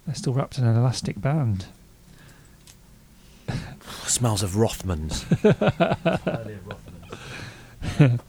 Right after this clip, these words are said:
Speaker 2: There's that. And, uh, I think these are the characters that, uh,
Speaker 1: Yeah, I don't know
Speaker 2: that we
Speaker 1: why.
Speaker 2: form our bands with.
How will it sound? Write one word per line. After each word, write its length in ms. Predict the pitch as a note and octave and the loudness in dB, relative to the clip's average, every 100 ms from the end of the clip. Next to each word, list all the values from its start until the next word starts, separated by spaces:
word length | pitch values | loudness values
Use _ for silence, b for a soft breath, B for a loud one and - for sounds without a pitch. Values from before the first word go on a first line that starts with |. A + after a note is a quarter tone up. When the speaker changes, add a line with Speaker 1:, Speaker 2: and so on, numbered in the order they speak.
| B B B B B B - | B B B B B B -14
Speaker 2:
There's 200 | C3 - | -12 -6
that. 220 | B2 C3+ | -6 -4
And, 240 | C3+ C3+ C3 | -4 0 0
uh, 140 | C3 | 0
I 40 | B2+ | 0
think 200 | E3+ C#3 | 0 4
these 180 | D#3+ C#3+ | 6 6
are 40 | |
the 80 | C3+ | 4
characters 720 | - D#3+ D3+ - - A#2 F#2+ | 4 4 4 4 2 2 2
that, 200 | G#2 A2 | 2 4
uh, 20 | G#2+ G#2 | 6 8
Speaker 1:
Yeah, 200 | C3 A#2 | 8 6
I 40 | |
don't 180 | A#2+ C#3 | 2 0
know 120 | A#2 | 2
Speaker 2:
that 80 | B2 | 4
we 100 | B2 | 4
Speaker 1:
why. 60 | |
Speaker 2:
form 240 | G#2+ A#2+ G#2+ | 4 6 6
our 80 | G2 | 6
bands 340 | A2 G#2 F2+ | 6 6 4
with. 220 | E2+ F2 | 2 0